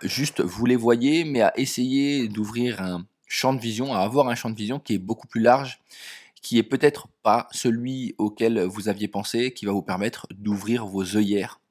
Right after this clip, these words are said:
en termes de créativité, de service ou encore de productivité.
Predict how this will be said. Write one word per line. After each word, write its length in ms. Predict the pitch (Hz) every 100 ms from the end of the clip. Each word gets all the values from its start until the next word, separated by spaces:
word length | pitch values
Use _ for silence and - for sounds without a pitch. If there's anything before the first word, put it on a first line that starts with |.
| -
en 120 | 98
termes 360 | - 110 101 87 - - -
de 60 | 92
créativité, 760 | - 107 - 90 87 98 95 - _ - _ _ -
de 120 | 104
service 560 | 98 95 85 101 - - -
ou 160 | 110
encore 360 | 85 - 104 98
de 80 | -
productivité. 720 | - 87 - 98 87 -